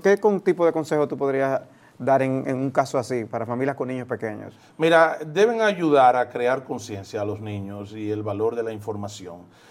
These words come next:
Speaker 2: Deben explicar que cuando ellos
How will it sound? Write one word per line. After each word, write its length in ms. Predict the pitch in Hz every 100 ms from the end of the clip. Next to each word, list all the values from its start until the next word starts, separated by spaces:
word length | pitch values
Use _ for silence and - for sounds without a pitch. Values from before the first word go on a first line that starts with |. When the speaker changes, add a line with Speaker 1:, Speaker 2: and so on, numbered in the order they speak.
| - -
Speaker 2:
Deben 280 | 143 175 190
explicar 760 | 175 - 156 - 123 104 113 - _ -
que 140 | 143
cuando 600 | - 147 147 147 156 156 -
ellos 560 | 202 214 151 139 107